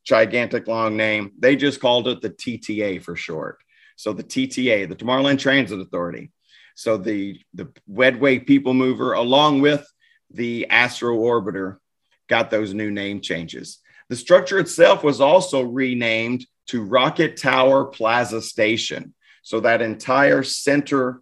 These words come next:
building that has the launching pad in the bottom, the People Mover in the middle, or now the T T A, and then the Star Jets on top became the Astro Orbiter, and they named that entire complex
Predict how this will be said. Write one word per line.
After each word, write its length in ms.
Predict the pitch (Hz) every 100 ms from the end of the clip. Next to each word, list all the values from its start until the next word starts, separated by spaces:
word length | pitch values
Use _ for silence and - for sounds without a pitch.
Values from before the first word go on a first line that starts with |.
| _ _ _ _ _ - 101
building 580 | 147 156 127 104 101 117
that 140 | 107
has 440 | 110 113 110 -
the 100 | -
launching 400 | 101 113 123 131
pad 260 | 127 127 127
in 80 | 123
the 80 | 113
bottom, 520 | 120 123 123 123 123 _ _ _ _ -
the 180 | 104
People 320 | 95 127 123 120
Mover 380 | 127 120 113
in 80 | 113
the 60 | 107
middle, 280 | 110 113 123
or 220 | 104 104
now 260 | 120 143 143
the 120 | 107
T 220 | - 107
T 220 | - 92
A, 260 | 92 95 113 _ _ _ -
and 200 | 113 110
then 200 | 110 107
the 160 | 98 92
Star 380 | - 131 123
Jets 280 | 127 131 127
on 180 | 113 104
top 480 | - 117 127 135 - _ _ -
became 480 | 117 92 113 110
the 140 | 98 107
Astro 300 | 117 - 110
Orbiter, 520 | 113 120 127 139 139 _ -
and 140 | 110
they 100 | 113
named 300 | 113 120 123
that 160 | 110 107
entire 520 | 104 - 135 160 151
complex 1000 | - 165 160 - 101 101 95 - - -